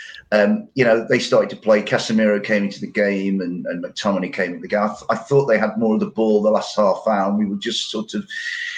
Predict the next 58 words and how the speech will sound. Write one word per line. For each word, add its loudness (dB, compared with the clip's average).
we -4
didn't 0
keep -2
it -8
very 4
well. 2
And 2
when 2
we 0
cleared 0
it, -6
we -2
invited -2
them -4
back -2
on. 0
Um, -2
but, 0
uh, 4
I 0
mean, 2
from -2
where 6
I 6
sat 0
in -4
the -2
Trent 0
end, 0
the -4
goal 6
looked -4
a 0
bad 2
one. 2
We're 0
still 2
very 2
vulnerable 0
from 0
set 0
pieces. -2
I 2
believe 2
we -2
have 0
a -10
set 0
piece -4
coach. -2
I'd -2
like 2
to -12
see -8
what -6
his -12
remit 0
is, -2